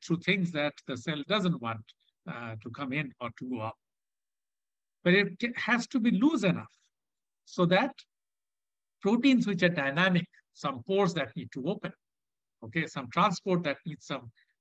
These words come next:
uh, conformational change of the proteins can happen in,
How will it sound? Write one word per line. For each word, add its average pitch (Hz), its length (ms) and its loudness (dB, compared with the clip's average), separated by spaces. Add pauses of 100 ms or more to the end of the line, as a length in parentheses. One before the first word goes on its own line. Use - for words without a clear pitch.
uh, 117 340 -4
conformational 139 800 -6
change 147 260 -4
of 123 120 -8
the 123 100 -8
proteins 165 520 -6 (360)
can 214 180 2
happen 156 400 -2
in, 101 60 -10